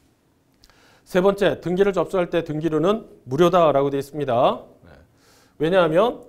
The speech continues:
항공 부가 요금을 제외한 모든 요금에 대해서 면제가 되기 때문에 등기로 해서 보낸다 하더라도 등기료는 무료로 해서 처리가 되도록 돼 있죠.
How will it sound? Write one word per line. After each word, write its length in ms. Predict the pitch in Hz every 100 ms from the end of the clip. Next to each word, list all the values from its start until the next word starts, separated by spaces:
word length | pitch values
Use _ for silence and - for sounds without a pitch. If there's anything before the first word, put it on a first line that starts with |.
| _ _
항공 640 | - 226 226 220 220 220
부가 500 | - 156 160 202 196
요금을 500 | 185 175 175 175 175
제외한 800 | - 147 151 156 156 170 240 - -
모든 440 | 156 196 233 202
요금에 360 | 143 165 160 151
대해서 260 | 143 139
면제가 400 | 117 113 160 180
되기 200 | 156 135
때문에 560 | 131 117 143 135 190 269 - _ _ _
등기로 340 | 175 202 233 220
해서 180 | 214
보낸다 400 | - 175 190 190
하더라도 720 | 185 233 233 156 170 135 - - _
등기료는 840 | 180 208 202 220 202 214 226 151
무료로 480 | 143 180 196 190 180
해서 240 | 170 165 160
처리가 340 | 185 160 151
되도록 300 | 143 127 127
돼 80 | 98
있죠. 340 | - 104 87